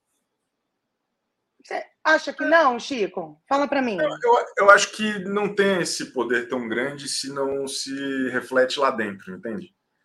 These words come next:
Speaker 2: Eu acho que o que tá acontecendo
Speaker 1: Sim.
Speaker 2: lá dentro é o que justifica. O que aconte-, eu, eu acho que esse jogo de, de choquei, ele adianta até a hora que as coisas começam a acontecer lá dentro, na minha humilde opinião. E aí,
Speaker 1: Tá.
Speaker 2: in-, é,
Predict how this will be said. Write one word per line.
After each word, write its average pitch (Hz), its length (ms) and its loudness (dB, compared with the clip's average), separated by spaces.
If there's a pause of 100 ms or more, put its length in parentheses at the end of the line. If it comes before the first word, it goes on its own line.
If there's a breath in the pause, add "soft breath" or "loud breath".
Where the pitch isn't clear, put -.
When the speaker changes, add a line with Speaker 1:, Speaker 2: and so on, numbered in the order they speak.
(140)
Speaker 2:
Eu 113 60 4
acho - 180 2
que 156 80 -2
o 131 100 -2
que - 120 -18
tá 165 120 8
acontecendo 285 520 4
Speaker 1:
Sim. 117 40 -4
Speaker 2:
lá 113 200 2
dentro 139 340 -4
é 135 60 6
o 135 100 0
que 143 120 -12
justifica. - 720 -8
O 113 60 -2
que - 80 -6
aconte-, 175 340 -4
eu, 196 200 0
eu 185 100 6
acho 190 200 6
que 214 100 -6
esse 208 260 -2
jogo 147 560 2
de, 120 360 -2 (440)
de 131 100 -8
choquei, 160 760 8
ele 151 200 4
adianta 170 880 2 (320)
até 170 720 8 (300)
a 147 80 6
hora 151 240 6
que 151 100 -2
as 131 80 -4
coisas 135 280 -8
começam 120 440 -4
a 104 40 -10
acontecer 101 440 -16
lá 113 120 0
dentro, - 200 -12 (160)
na 110 100 -10
minha 151 160 -10
humilde 135 260 -6
opinião. 131 400 -12 (420)
E 147 120 2
aí, 151 80 8
Speaker 1:
Tá. 202 200 6 (160)
Speaker 2:
in-, 170 100 2 (120)
é, 165 80 6